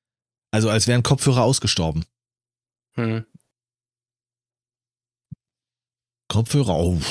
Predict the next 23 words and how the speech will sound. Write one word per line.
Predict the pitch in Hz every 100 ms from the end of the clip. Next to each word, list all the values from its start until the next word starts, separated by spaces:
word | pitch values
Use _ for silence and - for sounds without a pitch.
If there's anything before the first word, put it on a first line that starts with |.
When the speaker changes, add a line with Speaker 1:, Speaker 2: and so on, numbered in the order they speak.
| -
Speaker 1:
grad | - 82 -
ganz | 82 92
schlecht. | - 78 -
Also | - 76
müssen | 87 90
wir | 82
im |
Herbst | 85 95
wiederkommen, | - 78 76 76
dann | 78
ist | 90
Saison, | 78 71 73
aber | 73 73 67 67
jetzt, | 82
äh, | 120 101 - _ _ _ _ _ _ _ _
Speaker 2:
<laughs> | - 95 - - _ _ _ _ _ _ _ _ _ _ _ _ _ _ _ _ _ _ _ _ _ _ _ _ _ -
Speaker 1:
naja. | 101 82 73 - _ _ _ _ _ _ _ _ _ -
So, | 101
Sascha, | 95 90 87
du | 90
hattest | 90 90
auch | 98
Säue. | 87 80 78 78